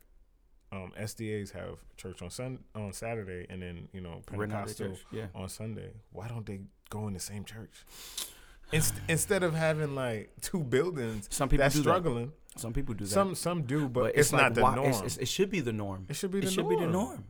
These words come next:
Speaker 2: It should be the norm.
Speaker 1: Because you're not using it on Sunday on main day, and we're both worshiping the same God.
Speaker 2: We're not.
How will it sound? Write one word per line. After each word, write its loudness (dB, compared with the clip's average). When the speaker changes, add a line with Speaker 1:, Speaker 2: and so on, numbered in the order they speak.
Speaker 2:
It -6
should 0
be 2
the 0
norm. -2
Speaker 1:
Because 0
you're 0
not -4
using 2
it 0
on -2
Sunday -2
on -2
main 0
day, 2
and -2
we're 0
both -2
worshiping -2
the -4
same -6
God. -2
Speaker 2:
We're 6
not. 2